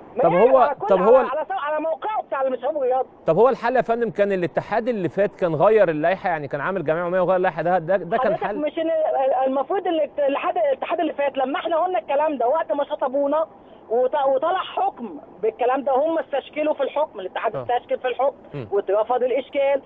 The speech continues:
Speaker 1: وبعدين تع-، طعن تاني واترفض الطعن التاني، ثم
Speaker 2: مم.
Speaker 1: عملنا استمرار في التنفيذ واخدنا، ثم اصدر القرار،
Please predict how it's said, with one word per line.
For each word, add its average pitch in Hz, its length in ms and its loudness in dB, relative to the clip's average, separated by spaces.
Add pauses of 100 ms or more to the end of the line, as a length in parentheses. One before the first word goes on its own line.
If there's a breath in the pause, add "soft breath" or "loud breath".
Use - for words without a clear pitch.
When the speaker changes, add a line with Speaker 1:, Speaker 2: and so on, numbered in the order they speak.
(180 loud breath)
Speaker 1:
وبعدين 247 500 0
تع-، 208 680 0
طعن 254 320 0
تاني 277 460 0
واترفض 220 440 0
الطعن 285 360 -2
التاني، 311 480 0 (200 loud breath)
ثم 269 140 2
Speaker 2:
مم. 233 100 -2
Speaker 1:
عملنا 269 440 0
استمرار 302 340 0
في 302 80 -2
التنفيذ 294 400 -2
واخدنا، 240 400 0
ثم 240 260 -2
اصدر 339 400 0
القرار، 311 380 0